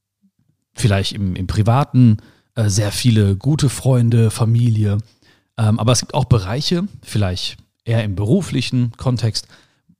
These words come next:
wo Menschen sind, ähm, mit denen du vielleicht nicht jetzt so chillen würdest, ne? Oder mit denen du jetzt vielleicht nicht deine Freizeit verbringen würdest.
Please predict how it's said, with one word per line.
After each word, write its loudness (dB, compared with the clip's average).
wo 0
Menschen 4
sind, 0
ähm, -2
mit 0
denen 4
du 0
vielleicht 0
nicht -2
jetzt -4
so -6
chillen 0
würdest, -4
ne? 0
Oder -2
mit -2
denen 4
du 4
jetzt -4
vielleicht -2
nicht -2
deine 0
Freizeit -2
verbringen 2
würdest. -6